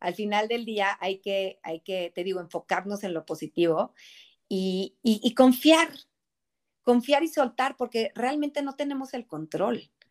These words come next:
No, no podemos controlar, entonces hay que confiar. Obviamente no echarte de muertito en el mar y a ver hacia dónde te lleva, ¿no? También <laughs> echarle un poco de ganitas, pero a lo que voy es, pues las cosas que van a ser de verdad van a, van a suceder y las que no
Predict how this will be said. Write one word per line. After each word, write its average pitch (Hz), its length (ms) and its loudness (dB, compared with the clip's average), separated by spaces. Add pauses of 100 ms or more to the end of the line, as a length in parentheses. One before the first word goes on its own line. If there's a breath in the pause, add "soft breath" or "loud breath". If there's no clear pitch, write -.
(640)
No, 220 280 4
no 233 160 2
podemos 294 340 4
controlar, 180 680 -8
entonces 214 580 -8
hay 214 120 -4
que 294 160 -4
confiar. 165 680 -4
Obviamente 233 420 2
no 226 100 -2
echarte 214 400 -2
de 196 100 2
muertito 190 440 -6
en 196 100 -4
el 185 100 -6
mar 180 180 -4
y 185 60 -2
a 175 80 -2
ver 170 120 -4
hacia 170 200 -6
dónde 165 240 -6
te 190 180 -4
lleva, 208 260 -2
¿no? 180 180 -8
También 196 280 -6
<laughs> - 0 -
echarle 220 340 0
un 208 80 -2
poco 202 260 2
de 196 100 2
ganitas, 202 480 -4
pero 185 160 -2
a 180 60 0
lo 190 140 -6
que 202 120 -6
voy 208 300 -4
es, 220 280 -8 (920 soft breath)
pues 208 140 -2
las 214 180 0
cosas 262 280 -4
que 262 100 -2
van 240 220 -2
a 247 100 -4
ser 226 260 -4
de 226 100 -4
verdad 208 380 -2
van 240 160 -6
a, 240 160 -6
van 208 200 -2
a 240 100 -4
suceder 214 560 -4
y 190 80 -2
las 170 200 -6
que 175 140 -4
no 240 500 -2